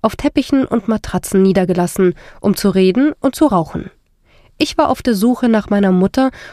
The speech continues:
und ging zu ihnen, um meinen Vater zu fragen, wo sie sei. Bevor er antworten konnte, stürzte meine Mutter aus dem Nichts auf mich zu, packte mich an den Haaren und zog mich von den Männern weg.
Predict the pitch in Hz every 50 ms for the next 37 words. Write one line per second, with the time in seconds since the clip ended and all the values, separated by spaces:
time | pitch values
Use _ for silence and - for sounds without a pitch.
0 | - - - - 233 233 - - 233 240 233 - - - - 226 247 247 247 240
1 | 240 - - 220 214 214 208 208 208 208 202 - - - 202 214 - - 202 -
2 | - 180 - - 185 180 180 185 202 196 175 202 208 196 226 220 208 226 214 196
3 | 175 - - _ _ _ _ _ _ _ _ _ - - - _ _ _ - -
4 | 185 - - 233 233 - - 202 180 175 - 220 262 311 - - - 180 180 175
5 | - - 185 180 - - 185 190 180 - 214 240 247 - - - - - - -
6 | - - 277 294 302 - - - 262 226 214 208 208 202 202 214 262 - - 226
7 | 196 196 185 - - 196 185 180 180 185 240 262 - - - - - 208 - -
8 | 202 180 - - - - - 269 277 285 - - - _ - - - - 311 -
9 | - - 277 240 226 - - - 214 208 190 165 - - 190 180 185 196 214 254
10 | 302 - - - - - - 262 247 - - - 311 302 - 285 254 - - -
11 | 220 220 202 196 190 185 185 196 202 196 196 190 170 180 170 - -